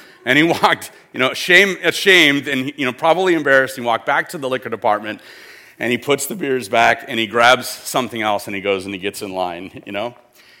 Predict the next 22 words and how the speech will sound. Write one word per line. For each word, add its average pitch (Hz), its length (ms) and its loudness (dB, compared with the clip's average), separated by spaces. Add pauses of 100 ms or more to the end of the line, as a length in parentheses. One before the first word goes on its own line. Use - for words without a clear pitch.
(140)
And 151 260 0
there 180 80 2
were 190 100 2
other 247 180 2
times 135 500 0
when, 131 420 0 (220)
uh, 117 380 0 (320)
we 135 180 -10
would 127 100 -8
catch 135 300 -4
people, 123 440 -4
you 131 60 -10
know, 113 300 -2 (720)
a 107 80 -4
woman 143 300 0
with 139 100 -2
a 117 80 -2
hundred 190 460 -6
dollars 143 420 -2
worth 131 220 -8
of 113 140 -10
Maybelline, 95 760 -8